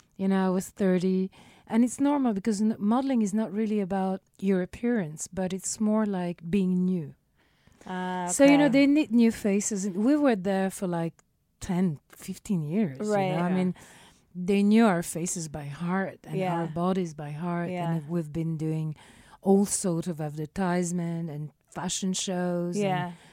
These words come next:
Speaker 1: editorial, you know, so
Speaker 2: Mm-hmm.
Speaker 1: it was, uh, a mix of, um,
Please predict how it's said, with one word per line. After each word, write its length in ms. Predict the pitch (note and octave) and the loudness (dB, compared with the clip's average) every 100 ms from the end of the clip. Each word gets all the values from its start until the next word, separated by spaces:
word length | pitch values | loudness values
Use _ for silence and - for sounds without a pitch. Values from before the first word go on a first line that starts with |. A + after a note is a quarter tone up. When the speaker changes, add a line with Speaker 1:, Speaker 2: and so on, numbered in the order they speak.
| - | -10
Speaker 1:
editorial, 1120 | F3 D#3 D3+ G#3 A3 A3+ A3+ A3+ A3 G#3+ G#3+ G#3 | -6 -6 -6 2 6 8 8 6 6 6 4 4
you 160 | G3 | 2
know, 160 | F3+ E3 | 0 -4
so 240 | - F3+ | -4 -2
Speaker 2:
Mm-hmm. 180 | G#3+ G#3 | 2 2
Speaker 1:
it 40 | |
was, 220 | F3 E3+ F3+ | 2 0 -2
uh, 280 | D#3+ D#3+ - | -4 -6 -4
a 100 | F3+ | 2
mix 420 | F#3 F#3+ - - | 2 2 -4 -6
of, 240 | F3+ E3 E3+ | -4 -4 -4
um, 320 | E3+ E3 | -2 -4